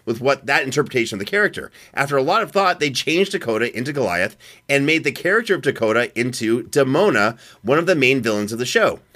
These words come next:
On a side note, Demona became so popular that she almost became a character in a proposed spin-off series from the film Atlantis, The Lost Empire, with a series called Team Atlantis. Not that all fell apart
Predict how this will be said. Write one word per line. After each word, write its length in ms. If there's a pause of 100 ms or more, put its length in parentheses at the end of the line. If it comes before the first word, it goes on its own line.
(200)
On 100
a 80
side 300
note, 240
Demona 420
became 320
so 340
popular 460
that 140
she 140
almost 420
became 260
a 60
character 520 (280)
in 100
a 80
proposed 480
spin-off 380
series 440 (280)
from 100
the 100
film 280
Atlantis, 600
The 80
Lost 300
Empire, 400
with 140
a 40
series 300
called 240 (300)
Team 280
Atlantis. 560
Not 280
that 180
all 240
fell 200
apart 420